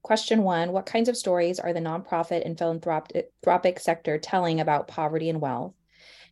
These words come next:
And two, if narratives are made up of stories, what narratives are emerging from the stories being shared by the nonprofit and philanthropic sector? So to answer that question,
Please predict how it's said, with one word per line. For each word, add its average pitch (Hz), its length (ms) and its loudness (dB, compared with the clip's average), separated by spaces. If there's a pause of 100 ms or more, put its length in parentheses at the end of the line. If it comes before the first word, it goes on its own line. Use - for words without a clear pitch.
And 190 200 0
two, 214 360 6
if 208 140 2
narratives 226 400 4
are 214 140 2
made 196 180 0
up 190 140 0
of 180 100 -2
stories, 202 540 0
what 208 160 -4
narratives 190 580 0
are 165 140 0
emerging 175 560 -2
from 160 240 -2
the 160 80 -2
stories 160 400 0
being 156 180 -2
shared 156 340 2
by 143 140 -2
the 147 80 -2
nonprofit 143 680 -2
and 156 160 -4
philanthropic 147 580 -2
sector? 139 580 -4
So - 160 4
to 254 60 8
answer 294 400 4
that 254 220 4
question, 190 760 0